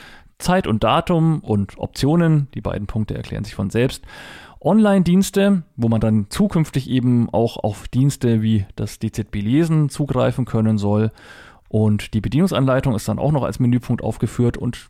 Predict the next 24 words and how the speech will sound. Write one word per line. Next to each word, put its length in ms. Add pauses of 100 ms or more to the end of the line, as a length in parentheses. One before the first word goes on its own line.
der 100
letzte 280
Punkt 260
ist 280
Herunterfahren. 960 (480)
Und 220
wenn 120
ich 140
eine 360
Anwendung 440
öffnen 280
möchte 260
oder 160
ein 100
Untermenü, 560 (120)
dann 440
einfach 280
den 140
Punkt 280
acht 360
auf 100
der 120
Breitastatur 680
drücken 380